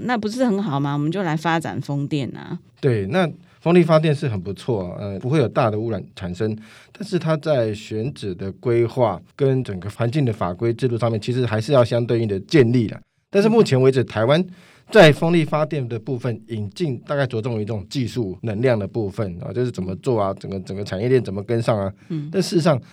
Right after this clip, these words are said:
Speaker 2: 对环境跟法规还有选址的规划上面，其实还是相当不够的。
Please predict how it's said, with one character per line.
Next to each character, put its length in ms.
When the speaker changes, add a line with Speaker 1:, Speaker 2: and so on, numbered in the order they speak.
Speaker 2:
对 160
环 300
境 240
跟 160
法 300
规 320
还 140
有 100
选 260
址 140
的 120
规 140
划 100
上 140
面， 100
其 120
实 240
还 120
是 140
相 180
当 140
不 100
够 240
的。 100